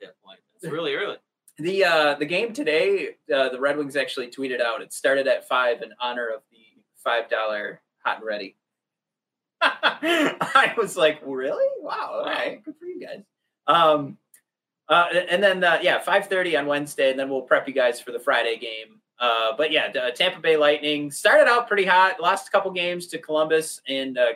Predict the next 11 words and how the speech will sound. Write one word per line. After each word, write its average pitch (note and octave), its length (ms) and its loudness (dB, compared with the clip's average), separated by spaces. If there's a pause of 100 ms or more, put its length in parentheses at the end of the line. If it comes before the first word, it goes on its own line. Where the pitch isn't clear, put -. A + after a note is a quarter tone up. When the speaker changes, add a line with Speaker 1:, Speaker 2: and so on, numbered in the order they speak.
Speaker 2:
Carolina, C#3 600 2 (260)
and C#3 120 2
then D3 80 2
they're D3 100 -2
back D#3 240 4
on D3+ 80 0
their C#3+ 100 -2
winning C3 240 -6
ways B2 260 -2
against A#2 300 -14
Nashville. A2 540 -4